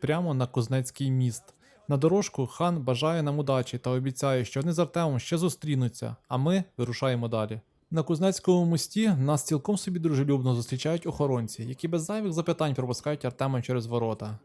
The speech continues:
Кажуть, що це вільна станція. Щоправда, трохи далі один з охоронців говорить, що ніхрена вона не вільна, тому що за станцією доглядають червоні та радить Артему бути обережніше. Зайшовши на станцію, ми відразу ж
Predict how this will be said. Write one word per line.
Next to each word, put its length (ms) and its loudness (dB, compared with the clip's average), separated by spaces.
Кажуть, 300 0
що 120 -4
це 140 -4
вільна 280 0
станція. 560 -4
Щоправда, 480 -2
трохи 280 -2
далі 260 0
один 220 0
з 60 -2
охоронців 520 -2
говорить, 440 2
що 120 -4
ніхрена 420 -2
вона 160 -2
не 140 0
вільна, 380 0
тому 200 2
що 140 0
за 60 2
станцією 400 -2
доглядають 540 2
червоні 580 0
та 120 2
радить 260 0
Артему 380 -2
бути 360 -6
обережніше. 720 -4
Зайшовши 420 0
на 100 2
станцію, 460 -2
ми 120 0
відразу 500 0
ж 80 -16